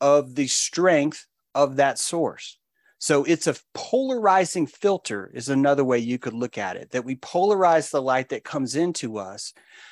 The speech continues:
by absorbing less source from it. Uh, one of the reasons why we have weather,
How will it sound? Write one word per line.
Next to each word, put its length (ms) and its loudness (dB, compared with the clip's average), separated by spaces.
by 180 4
absorbing 640 2
less 260 4
source 420 0
from 340 -8
it. 160 -20
Uh, 100 0
one 300 2
of 60 2
the 100 4
reasons 360 2
why 240 6
we 200 0
have 260 0
weather, 420 2